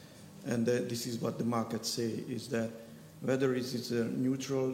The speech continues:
decision or this is a easing decision, what the E C B made, because the T L T R O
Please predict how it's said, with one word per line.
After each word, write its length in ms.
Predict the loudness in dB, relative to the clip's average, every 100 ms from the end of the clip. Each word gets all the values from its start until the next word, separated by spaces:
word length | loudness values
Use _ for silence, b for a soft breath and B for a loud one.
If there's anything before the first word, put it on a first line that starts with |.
| -2
decision 760 | -6 -4 -6 -2 2 2 0 B B -6
or 140 | -2 0
this 240 | 0 0
is 160 | -2 0
a 320 | 0 0 -2 -2
easing 400 | -2 0 0 0
decision, 600 | -2 -2 -2 -4 -8 -8 -12 -20 -20 -20 -20 -20 -8
what 260 | -6 -4 -2
the 140 | 0
E 140 | 0 -2
C 180 | -4
B 160 | -4 -2
made, 340 | 0 2 0
because 460 | -2 -2 0 0 -4
the 40 |
T 160 | -2 0
L 120 | 0
T 260 | 0 -2 0
R 100 | 0
O 240 | 0 -4